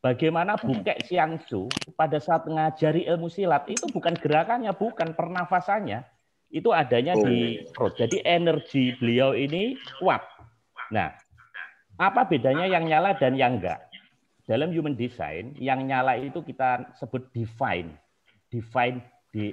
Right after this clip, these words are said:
Speaker 1: E F I N E D, divine. Kemudian yang putih itu kita bilang open.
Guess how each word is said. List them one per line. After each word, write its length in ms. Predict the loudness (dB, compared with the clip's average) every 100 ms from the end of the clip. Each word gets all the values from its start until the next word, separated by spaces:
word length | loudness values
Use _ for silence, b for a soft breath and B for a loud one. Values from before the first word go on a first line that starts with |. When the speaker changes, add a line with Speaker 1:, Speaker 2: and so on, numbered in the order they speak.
| -6
Speaker 1:
E 240 | -6 -4
F 240 | -6 -6
I 160 | -6 -4
N 160 | -4 -4
E 160 | -6
D, 160 | -6 -6 -6
divine. 480 | -8 -6 -8 -8 -16 -10
Kemudian 320 | -8 -4 -4
yang 160 | -4 -6 -6
putih 480 | -10 -6 -8 -8 -16 _ _ _ -12
itu 160 | -10 -10
kita 480 | -10 -4 0 0 -4 -12 _ _ _ -6
bilang 540 | -2 0 0 -2 -10 -18 -4
open. 400 | -2 -2 -4